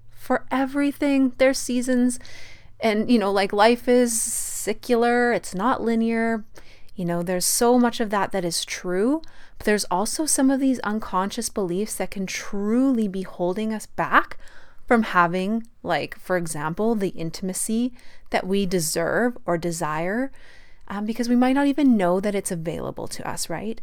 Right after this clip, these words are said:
And so I wanna hold that vision for you, and I'd love for you to adopt that as well,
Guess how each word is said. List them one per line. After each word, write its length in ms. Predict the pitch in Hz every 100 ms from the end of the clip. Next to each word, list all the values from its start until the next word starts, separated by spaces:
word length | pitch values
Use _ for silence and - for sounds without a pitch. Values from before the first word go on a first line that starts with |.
| -
And 120 | 196
so 360 | - 190 190 -
I 200 | 180 208
wanna 180 | 233 214
hold 300 | - 208 185
that 180 | 175 170
vision 420 | 175 185 214 220
for 140 | -
you, 380 | 190 165 165 202
and 120 | 190
I'd 200 | 180 170
love 260 | 175 170 185
for 160 | -
you 340 | 180 170 170 180
to 180 | - -
adopt 560 | 170 165 160 156 214 -
that 220 | 240 233
as 200 | 196 185
well, 480 | 165 165 190 277